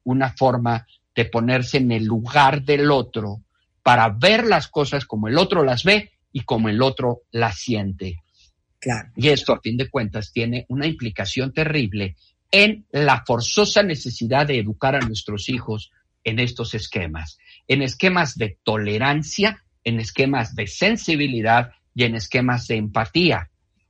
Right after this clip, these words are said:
Speaker 1: en donde, pues, si vemos, están vinculados absolutamente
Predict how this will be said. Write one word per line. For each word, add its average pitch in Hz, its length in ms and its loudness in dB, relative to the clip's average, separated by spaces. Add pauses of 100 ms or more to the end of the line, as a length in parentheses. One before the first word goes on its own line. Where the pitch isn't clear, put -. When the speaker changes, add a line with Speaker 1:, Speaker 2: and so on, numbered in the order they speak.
(120)
Speaker 1:
en 123 160 0
donde, 175 320 2
pues, - 400 -8 (100)
si - 240 -12
vemos, 117 560 -2
están 123 540 -2
vinculados 117 880 0 (280)
absolutamente 123 1160 0